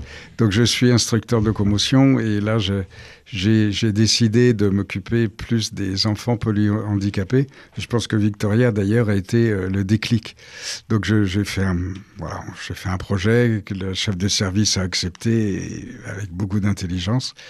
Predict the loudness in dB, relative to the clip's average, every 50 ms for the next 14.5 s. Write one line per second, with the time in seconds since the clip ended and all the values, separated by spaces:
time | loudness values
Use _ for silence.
0 | -20 -18 -18 -18 -18 -18 -4 -2 0 0 2 2 4 4 4 4 4 2 2 0
1 | 0 0 -2 0 2 2 2 2 2 0 0 0 0 0 -2 -6 -14 -20 -20 -20
2 | -18 -18 -18 -18 -16 -4 -2 -2 -2 0 0 0 2 2 2 2 2 2 2 2
3 | 2 2 2 0 -2 -4 -2 0 0 2 2 2 2 4 4 4 4 2 0 -4
4 | -6 -8 -10 -8 -6 -6 -2 2 4 4 4 4 4 2 0 -2 -4 -4 0 2
5 | 2 2 2 2 -2 -4 -6 -6 -6 -8 -8 -8 -6 -6 -6 -4 -4 -4 -4 -4
6 | -4 -4 -2 -2 0 0 2 4 4 4 6 6 6 6 4 4 4 4 6 6
7 | 6 6 6 6 6 4 2 2 2 2 0 -2 -2 -2 -2 -2 0 2 4 4
8 | 4 2 0 -6 -16 -18 -18 -18 -18 -4 _ 4 4 6 6 4 2 2 2 2
9 | 0 2 0 0 2 2 2 2 4 4 4 4 2 2 0 -2 0 0 -2 -4
10 | -2 -2 -2 -2 -2 -2 -2 0 2 2 2 2 2 0 -2 -2 -4 -6 -4 -2
11 | -2 -2 0 0 -2 -4 -6 -8 -8 -8 -8 -8 -10 -10 -8 -8 -4 -4 -4 -4
12 | -2 -4 -4 -2 -2 -2 0 2 2 4 4 4 2 0 0 2 4 4 4 4
13 | 2 0 0 0 0 -2 -2 -2 -2 -2 0 2 2 2 2 2 0 0 0 -2
14 | -2 -2 -2 0 0 0 -2 -4 -8 -14